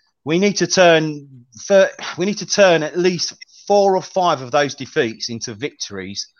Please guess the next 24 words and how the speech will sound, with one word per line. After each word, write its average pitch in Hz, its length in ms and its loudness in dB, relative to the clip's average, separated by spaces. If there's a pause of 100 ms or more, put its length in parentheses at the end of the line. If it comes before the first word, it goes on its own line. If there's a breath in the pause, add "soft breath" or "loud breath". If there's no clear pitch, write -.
(680)
and 156 160 2
you're 180 80 4
challenging 175 840 -2
for - 140 -10
the 117 80 -4
top - 340 -4
four 139 400 2
and 127 120 -2
looking 160 280 0
upwards - 760 -6
instead 123 360 -4
of, 123 180 -4 (500)
all 208 180 0
I've 190 160 4
ever 139 160 2
been 127 160 -2
doing 143 220 2
all 135 120 -2
year 127 160 0
long 135 200 2
is 127 260 -4
just 139 180 -10
looking 180 300 -2
at 160 140 -4